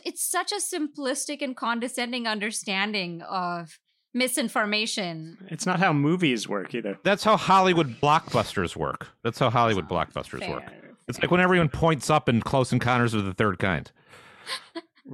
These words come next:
Speaker 2: True. But they're
Speaker 1: And
Speaker 2: actually, I think, like, seeing that a U F O. In this case, that could be anything.
Speaker 1: Yeah.
Speaker 2: It could just be, like, a cloud.
Speaker 1: A shooting
Speaker 3: Oh, there was a shot of the
Speaker 1: star.
Speaker 3: comet.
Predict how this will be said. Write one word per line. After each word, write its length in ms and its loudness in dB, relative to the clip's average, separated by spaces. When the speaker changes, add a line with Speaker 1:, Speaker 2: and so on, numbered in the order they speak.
Speaker 2:
True. 260 -10
But 100 -6
they're 80 2
Speaker 1:
And 80 2
Speaker 2:
actually, 320 -2
I 140 -2
think, 240 -8
like, 220 -8
seeing 440 -2
that 260 -10
a 120 -8
U 160 -4
F 180 -8
O. 160 -4
In 120 -4
this 140 -4
case, 200 -2
that 160 -6
could 140 -8
be 160 -6
anything. 400 -6
Speaker 1:
Yeah. 200 0
Speaker 2:
It 40 2
could 100 -2
just 160 -4
be, 80 -2
like, 140 -4
a 80 -6
cloud. 600 -2
Speaker 1:
A 80 0
shooting 280 2
Speaker 3:
Oh, 60 4
there 120 6
was 100 4
a 80 4
shot 300 6
of 80 0
the 60 -4
Speaker 1:
star. 80 -6
Speaker 3:
comet. 400 -2